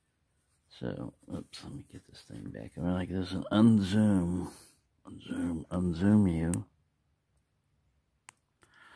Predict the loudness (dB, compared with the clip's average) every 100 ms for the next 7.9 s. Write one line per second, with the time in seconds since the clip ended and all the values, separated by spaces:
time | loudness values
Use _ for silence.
0 | -20 -20 -20 -20 -20 -20 _ 0 2 4
1 | 6 6 4 0 0 2 4 2 0 -6
2 | -10 -12 -20 -4 0 4 4 2 -2 -12
3 | -14 -18 _ _ _ _ _ _ -12 -2
4 | 2 6 6 6 6 6 6 4 2 4
5 | 6 6 4 2 0 -4 0 2 4 4
6 | 2 4 4 4 2 -2 -2 0 -2 -2
7 | -2 0 0 0 -2 -2 2 4 2